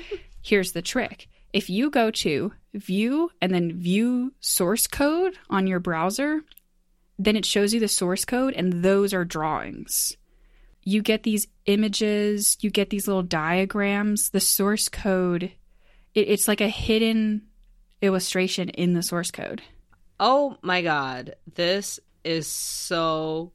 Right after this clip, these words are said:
Speaker 2: cool.
Speaker 1: Isn't that ama-, like, you,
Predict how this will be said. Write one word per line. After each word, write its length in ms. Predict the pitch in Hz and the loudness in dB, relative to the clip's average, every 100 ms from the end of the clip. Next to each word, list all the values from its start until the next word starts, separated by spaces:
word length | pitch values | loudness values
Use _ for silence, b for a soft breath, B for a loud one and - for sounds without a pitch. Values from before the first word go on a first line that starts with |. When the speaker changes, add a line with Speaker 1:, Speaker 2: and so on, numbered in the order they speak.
| _ | _
Speaker 2:
cool. 640 | - 165 143 107 - - 165 | -10 -6 -6 -8 -12 -12 0
Speaker 1:
Isn't 320 | 196 202 196 | 2 2 2
that 180 | 202 208 | 2 2
ama-, 300 | 196 160 151 - | 2 0 -2 2
like, 220 | 196 196 - | 2 2 2
you, 340 | 214 262 - | 2 2 -2